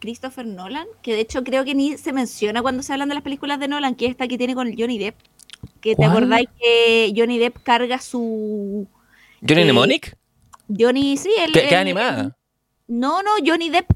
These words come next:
Speaker 1: el, el, el funeque, ¿cachai?
Speaker 2: ¿Ya?
Speaker 1: Es una película donde él, puta, como que carga su me-, su, está Morgan Freeman también, carga
Speaker 2: Ujú.
Speaker 1: su, como su mente, ¿cachai?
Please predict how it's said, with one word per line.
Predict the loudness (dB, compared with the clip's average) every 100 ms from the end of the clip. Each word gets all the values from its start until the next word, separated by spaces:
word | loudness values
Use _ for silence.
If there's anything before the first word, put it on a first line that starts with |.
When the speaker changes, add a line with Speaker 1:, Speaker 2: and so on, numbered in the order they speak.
| -2
Speaker 1:
el, | -2 0 -2 -4 -4 -4 -4 -4
el, | -2 -2 -2
el | -4 -4
funeque, | -2 -4 -4 -6 -8
¿cachai? | -2 2 2 0 -6
Speaker 2:
¿Ya? | _ _ _
Speaker 1:
Es | -14 -6
una | -4
película | -4 -4 -6 -6 -6 -2 -2 -4
donde | -4 -4 2 2 4
él, | 2 2 0 -4 -4 _
puta, | -14 -8 -6
como | -2 -4
que | -4 -4
carga | 2 2 0 -6
su | -6 -4
me-, | -2 -4 -8
su, | -10 -8 -6 -4 -4 -6
está | -2 -4
Morgan | -2 -4 -6
Freeman | -4 -4 -4 -4
también, | -8 -12 -10 -14 -2
carga | 0 0 0
Speaker 2:
Ujú. | 0 -2
Speaker 1:
su, | -8 -10 -8 -8 -6 -4 -6 -4
como | -4 -4
su | -8 -8 -4
mente, | -4 -4 -4 -4 -4 -12
¿cachai? | -16 -10 -6 -6